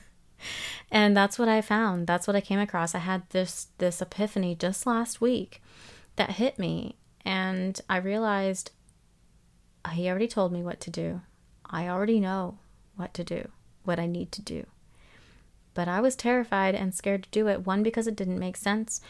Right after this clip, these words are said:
and two, because I didn't know how or what it would look like, and three, because I felt like I put so much work into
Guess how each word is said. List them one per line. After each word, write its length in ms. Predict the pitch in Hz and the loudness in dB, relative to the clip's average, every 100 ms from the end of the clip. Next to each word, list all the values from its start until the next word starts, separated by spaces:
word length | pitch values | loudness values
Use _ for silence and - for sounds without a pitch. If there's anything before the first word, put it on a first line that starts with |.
| - - | -20 -2
and 200 | 208 202 | 2 2
two, 220 | 202 226 226 | 4 2 4
because 320 | 226 208 202 | 2 0 0
I 60 | |
didn't 240 | 190 196 196 | 0 0 0
know 260 | 196 220 | 0 0
how 380 | 214 - 202 220 | 0 -2 0 0
or 100 | 190 | 0
what 220 | 180 196 | 2 2
it 120 | 202 185 | 2 -2
would 140 | 170 | -4
look 240 | 180 190 | -4 -4
like, 300 | 233 240 247 - - - - | -4 -2 -4 -12 -18 -16 0
and 240 | 214 214 | 2 2
three, 220 | 233 254 | 0 2
because 360 | 254 240 220 208 | 2 0 0 0
I 100 | 214 | 0
felt 240 | 220 233 - | 0 0 0
like 140 | 214 | 0
I 80 | 208 | -2
put 180 | - - | -2 -6
so 400 | - - 247 302 - | -4 -2 0 -2 -2
much 280 | 233 226 - | 0 0 2
work 240 | 190 175 | 2 0
into 480 | 180 - 180 175 | -4 0 0 0